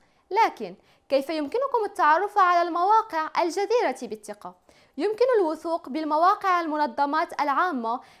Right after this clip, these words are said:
مثل موقع الصحة العالمية، لأنها تتلقى بياناتها من علماء وتخضع هذه البيانات لمراقبة شديدة لضمان صحتها. ينطبق هذا الكلام أيضًا على موقع رسمي للحكومة.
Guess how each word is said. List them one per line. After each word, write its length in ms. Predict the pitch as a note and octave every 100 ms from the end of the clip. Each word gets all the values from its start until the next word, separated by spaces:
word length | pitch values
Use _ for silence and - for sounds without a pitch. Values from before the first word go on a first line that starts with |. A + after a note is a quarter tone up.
| -
مثل 280 | C4+ C#4+ C4+
موقع 480 | D4 G4 F#4+ E4 E4
الصحة 440 | D#4+ C#4 B4+ - E4
العالمية، 680 | C4 A3+ A3+ G3+ F#3 E3+ G3+ _ _ _ -
لأنها 680 | A3+ E4+ F4+ E4+ D#4+ E4+ F4
تتلقى 600 | D#4+ D#4 D4 F#4+ - G4
بياناتها 760 | C4+ C4+ C4 C4+ F4 G4 F#4+ F#4+
من 160 | E4
علماء 540 | C#4 C4 A#3+ A3+ A#3 - - - _
وتخضع 540 | - A#4+ B4 G4 F#4
هذه 380 | E4 D#4+ D4 C4
البيانات 720 | C#4 A#3 C4 B3+ D4 G#4+ A4+
لمراقبة 800 | C#4+ C#4 C4 C4 C4+ F4 G4 F#4+ F4+
شديدة 580 | - E4 A#3 B3+ C#4
لضمان 500 | D#4 C4 B3 C#4+ F#4+
صحتها. 680 | G4 D4 - A#3 - F#3 F3+ - _ _ _ _ _
ينطبق 440 | - B3 B3+ C4+
هذا 300 | C4+ B3+ B3+
الكلام 400 | B3 - C4+ D#4 A#4 -
أيضًا 260 | G4+ G4 G#4 G4+ _
على 160 | D#4+ G4 G#4 A#4+
موقع 280 | A#4 D#4
رسمي 420 | C#4 E4 E4 D#4+ D#4
للحكومة. 760 | D#4+ - C4 - F3+ F3+ G#3+